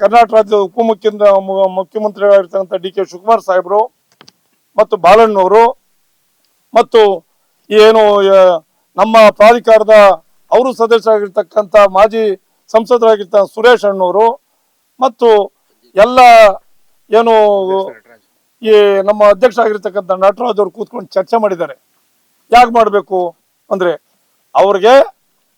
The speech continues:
ಒಂದು ಸೈಟ್ ಕೊಡ್ಬೇಕು, ಒಂದು ಎಕರೆಗೆ ಒಂದು ಸೈಟ್ ಕೊಡ್ಬೇಕು ಅಂತ. ಅವರು ಏನೂ ಇಲ್ಲ, ಅವ್ರಿಗೆ ಜಮೀನ್ ಮಾಡ್ಕೊಡವ್ರೆ, ಯಾವ ಒಂದು ಅಧಿಕಾರನೇ ಅದ್ರ ಮೇಲೆ ಇಲ್ಲ, ಪಾಣಿ ಇಲ್ಲ, ಪಟ್ಟ ಇಲ್ಲ, ಖಾತೆ ಇಲ್ಲ, ಪೋಡಿ ಇಲ್ಲ, ಒಂದು ನಿವೇಶನ ಕೊಡ್ಬೇಕು ಅಂತ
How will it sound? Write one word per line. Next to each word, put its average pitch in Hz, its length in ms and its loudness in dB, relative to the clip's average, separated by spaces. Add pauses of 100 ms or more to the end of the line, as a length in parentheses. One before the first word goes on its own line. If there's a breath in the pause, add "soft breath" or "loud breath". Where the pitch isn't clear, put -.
(220)
ಒಂದು 202 240 -4
ಸೈಟ್ 220 340 -2
ಕೊಡ್ಬೇಕು, 190 560 -4
ಒಂದು 220 200 -8
ಎಕರೆಗೆ 196 340 -6
ಒಂದು 202 260 -6
ಸೈಟ್ 196 280 -4
ಕೊಡ್ಬೇಕು 175 520 -6
ಅಂತ. 156 140 -6
ಅವರು 180 340 0 (800)
ಏನೂ 285 200 4
ಇಲ್ಲ, 262 180 0
ಅವ್ರಿಗೆ 226 280 0
ಜಮೀನ್ 240 300 -4
ಮಾಡ್ಕೊಡವ್ರೆ, 208 500 -4 (720)
ಯಾವ 214 220 4 (100)
ಒಂದು 208 260 0
ಅಧಿಕಾರನೇ 233 520 -2
ಅದ್ರ 202 140 -6
ಮೇಲೆ 208 240 -2
ಇಲ್ಲ, 202 200 -4 (360)
ಪಾಣಿ 202 320 0
ಇಲ್ಲ, 196 220 0
ಪಟ್ಟ 214 300 -2
ಇಲ್ಲ, 202 300 2
ಖಾತೆ 208 440 -2
ಇಲ್ಲ, 202 180 2
ಪೋಡಿ 226 320 -2
ಇಲ್ಲ, 196 140 -10 (640)
ಒಂದು 214 540 4
ನಿವೇಶನ 247 400 0
ಕೊಡ್ಬೇಕು 214 360 -4
ಅಂತ 202 140 -8